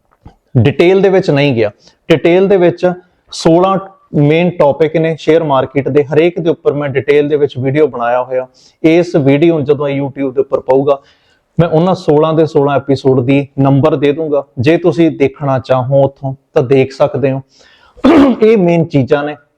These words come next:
ਬਾਕੀ ਗੱਲ ਇਹ ਹੈਗੀ ਆ ਕਿ ਬੰਦਾ ਸਿੱਖਦਾ ਉਦੋਂ ਆ ਜਦੋਂ ਉਹਦੇ ਤਨ ਨਾਲ ਲੱਗੀ ਹੁੰਦੀ ਆ। ਗੱਲਾਂ ਕਿਸੇ ਦੀਆਂ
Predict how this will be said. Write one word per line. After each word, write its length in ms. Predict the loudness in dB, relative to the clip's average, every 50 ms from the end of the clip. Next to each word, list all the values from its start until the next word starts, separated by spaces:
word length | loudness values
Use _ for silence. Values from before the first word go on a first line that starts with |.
| _ _ _ _ _ _ _ _ _ _ _ _ _ _ _ -6 -2 0
ਬਾਕੀ 260 | 0 0 0 -2 -2
ਗੱਲ 220 | 0 0 2 2
ਇਹ 120 | 2 2 2
ਹੈਗੀ 320 | 0 0 -2 -2 -2 -2
ਆ 60 | -2 -4 -6 _ _ _ _ _ _ _
ਕਿ 80 | -2 0
ਬੰਦਾ 480 | 0 0 2 2 2 2 0 -2 -8 -16 _ _ _ _ _ _ _ _ _ _ _ _ _ _ _ _ _
ਸਿੱਖਦਾ 460 | -14 -4 -2 0 0 0 0 0 2 2
ਉਦੋਂ 340 | 2 2 2 2 0 0
ਆ 200 | 0 -2 -4 -8 _ _ _ _ _ _ _ _ _ _ _ _ _ _ _ _ _ _ _ 0
ਜਦੋਂ 260 | 2 2 4 2 2 2
ਉਹਦੇ 160 | 2 2 0
ਤਨ 240 | 0 0 -2 0 0
ਨਾਲ 240 | 2 0 0 2
ਲੱਗੀ 320 | 0 0 -2 -2 -2 -4 -4
ਹੁੰਦੀ 280 | -4 -8 -12 -14 -18
ਆ। 60 | -20 -20 _ _ _ _ _ 0 0
ਗੱਲਾਂ 300 | 2 2 0 0 -2 -2
ਕਿਸੇ 280 | -2 -4 -2 0 0
ਦੀਆਂ 340 | 0 0 0 -2 -4 -4 -8